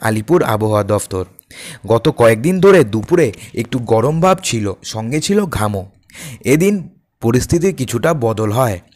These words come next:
বেলা বাড়ার পর আকাশে ছিল মেঘ, তাতে গরম কিছুটা কমেছে। আবহাওয়া দফতর জানিয়েছে,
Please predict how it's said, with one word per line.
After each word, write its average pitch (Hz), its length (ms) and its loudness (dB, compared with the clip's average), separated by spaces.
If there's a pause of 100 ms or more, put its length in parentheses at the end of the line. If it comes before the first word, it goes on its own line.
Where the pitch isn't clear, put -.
(260)
বেলা 117 300 2
বাড়ার 107 400 2
পর 160 120 4 (180)
আকাশে 110 260 -4
ছিল 131 280 0
মেঘ, 113 320 -4 (480)
তাতে 117 220 -2 (180)
গরম 123 280 2
কিছুটা 180 420 -4
কমেছে। 98 480 -10 (460)
আবহাওয়া 123 260 2
দফতর 117 360 0
জানিয়েছে, 107 500 0